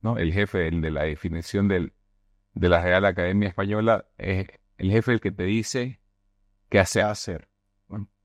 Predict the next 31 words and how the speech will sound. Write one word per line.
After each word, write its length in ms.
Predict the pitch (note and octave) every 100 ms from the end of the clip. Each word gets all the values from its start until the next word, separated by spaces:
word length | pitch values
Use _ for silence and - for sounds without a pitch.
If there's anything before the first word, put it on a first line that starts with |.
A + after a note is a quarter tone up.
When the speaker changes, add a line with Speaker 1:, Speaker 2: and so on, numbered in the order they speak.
| _ -
Speaker 1:
eh, 160 | G2+ -
hay 120 | A#2
una 140 | B2
imposición, 840 | A#2 G2+ F#2 G2+ F2 A#2 G2 F2 - _ _ _
no 140 | G2+ A2+
hay 100 | A#2+
una 180 | A2
conversación. 760 | G2 E2+ E2+ D2+ E2+ - E2+ G2
Por 180 | - G2+
eso 220 | B2 C3+
es 60 | A2
que, 260 | F#2+ E2 -
¿no? 200 | B2+ - _ _ _ _ _ _
Tiene 220 | A2+ G#2+
esa 200 | G2+ G2
connotación, 840 | F2 F2+ F2 E2 - G2+ G2+ G2+ D#2+
eh, 380 | E2 D#2 - -
cuando 180 | F#2+ F2+
yo 120 | G#2
la, 320 | A2 G2+ G2+
la, 240 | G2+ G2 F2+
la 160 | F#2+
menciono, 520 | F#2+ F#2 F2+ A2+ A#2 A#2
la 120 | F2
digo 220 | F#2 F#2+
con 120 | G2
esa 160 | F#2 F#2+
connotación 560 | F2 E2+ D2+ D2+ F#2+ F#2
negativa, 460 | E2 F#2 G2+ -
¿no? 140 | - G2+
Porque 340 | - -